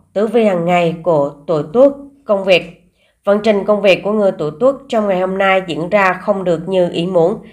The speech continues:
Khả năng làm việc độc lập, sự cương quyết, quyết đoán giúp bản mệnh dễ dàng đạt được mục tiêu của mình. Tuy nhiên, tính cách bảo thủ, cứng nhắc,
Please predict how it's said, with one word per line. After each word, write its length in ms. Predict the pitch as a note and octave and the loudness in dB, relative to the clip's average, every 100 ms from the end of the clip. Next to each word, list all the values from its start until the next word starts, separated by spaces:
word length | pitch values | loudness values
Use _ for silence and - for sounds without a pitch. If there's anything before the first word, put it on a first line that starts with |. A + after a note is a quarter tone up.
| - _ | -20 _
Khả 120 | G#3+ | -2
năng 260 | A#3 A3 G#3 | 2 2 2
làm 220 | G3+ F#3 | 0 0
việc 220 | F3+ F3+ F3 | 0 -2 0
độc 120 | D#3 D#3 | -2 0
lập, 160 | E3+ E3+ - - | -2 -2 -10 -8
sự 320 | - F3 D3 | 0 0 0
cương 240 | - F3+ D#3+ | 0 -2 2
quyết, 220 | G#3 - - - - | 2 0 -2 -16 -4
quyết 240 | C4 C4 | -4 -2
đoán 340 | A3 E3+ F#3+ G#3+ | 0 0 -2 -4
giúp 80 | - | -2
bản 240 | F3 D#3+ G3 | -2 0 0
mệnh 220 | E3 C#3+ - | 0 0 0
dễ 160 | D#3 | 0
dàng 320 | D#3+ G3 E3+ | 2 0 2
đạt 160 | E3 D#3 E3+ | 0 0 2
được 260 | D#3+ D#3+ | 0 0
mục 200 | D#3+ D#3 | -8 -6
tiêu 220 | G3 F#3 F3+ F3 | -2 0 0 -2
của 100 | E3 | 2
mình. 180 | F#3 D#3 - - _ _ - | 2 0 -10 -20 _ _ -4
Tuy 140 | B3 | -2
nhiên, 360 | A3 A#3 A3 A3+ | 2 0 0 0
tính 180 | E3+ F#3 | -2 0
cách 240 | B3+ C4 - | -4 -4 -2
bảo 180 | D3 | -2
thủ, 400 | - F3 C#3+ E3+ - | 0 0 0 -4 -4
cứng 200 | E3+ G3 | -2 0
nhắc, 160 | C4 | -2